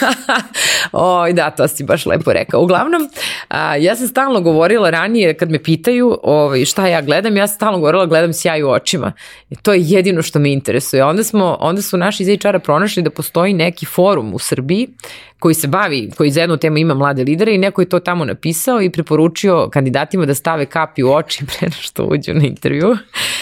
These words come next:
Ovaj, pa smo posle im objasnili da nisu to, nije to taj sjaj. Ovaj, sa mnogo godina iskustva ti vidiš kome radi stomak. Ti vidiš ko će da izgori. Ti vidiš ko će da, da sve uradi da postigne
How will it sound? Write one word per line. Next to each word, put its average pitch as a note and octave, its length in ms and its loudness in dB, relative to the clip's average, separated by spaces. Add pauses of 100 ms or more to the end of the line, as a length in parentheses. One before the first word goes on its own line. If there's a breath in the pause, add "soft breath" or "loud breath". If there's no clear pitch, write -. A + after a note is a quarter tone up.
(400 loud breath)
Ovaj, D#3 520 0
pa F3 120 0
smo F3 220 0
posle F#3 280 0
im E3 60 2
objasnili D#3 460 0
da D3 80 4
nisu D#3 260 -2
to, C#3 120 2
nije D3+ 260 0
to C#3 140 -2
taj - 200 -4
sjaj. - 260 -4 (280)
Ovaj, D#3 600 0 (680 loud breath)
sa - 220 0
mnogo A#3 280 4
godina G#3 340 2
iskustva E3+ 580 0
ti E3+ 300 -2
vidiš D#3+ 720 -6
kome - 380 -6
radi - 240 -6
stomak. - 760 -12 (300)
Ti G3+ 180 0
vidiš F#3+ 380 0
ko F3 200 0
će E3 160 -8
da G2+ 80 -4
izgori. B2+ 540 -2 (320 soft breath)
Ti G3+ 160 4
vidiš A3 320 2
ko G#3+ 240 2
će G#3 180 0
da, D#3 340 -2 (300 loud breath)
da D#3 180 0
sve G#3 520 0
uradi F#3 600 2
da D3 240 -2
postigne E3 720 0